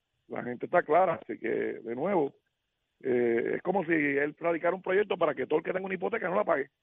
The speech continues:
como lo dijo Tatito. <laughs> Pero vamos a ver si es verdad que eso pasa. Vamos a re-, Tatito es capaz de presentar un proyecto para que todo el que deba un vehículo tenga un préstamo de vehículo de motor, que tampoco lo pague, porque lo dijo Tatito. Pues claro que no va a pasar. O sea,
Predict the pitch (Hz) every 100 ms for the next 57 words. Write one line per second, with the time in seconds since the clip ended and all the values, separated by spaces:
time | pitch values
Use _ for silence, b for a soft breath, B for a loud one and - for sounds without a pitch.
0 | _ _ _ _ - 120 123 156 208 220
1 | 156 143 - _ _ - - - 131 143
2 | 269 - - 196 202 135 170 127 - -
3 | _ b b b b b b 135 160 175
4 | 180 160 123 139 147 - 180 196 185 180
5 | 185 202 175 147 131 - 190 202 196 190
6 | 196 226 320 127 b b b b - 185
7 | 185 202 - 185 175 170 170 175 190 196
8 | 196 233 214 - _ _ _ - 180 185
9 | 170 190 226 214 160 143 135 135 143 185
10 | 175 139 110 98 _ _ _ - - 104
11 | 113 143 147 165 - 147 185 226 _ _
12 | _ - 151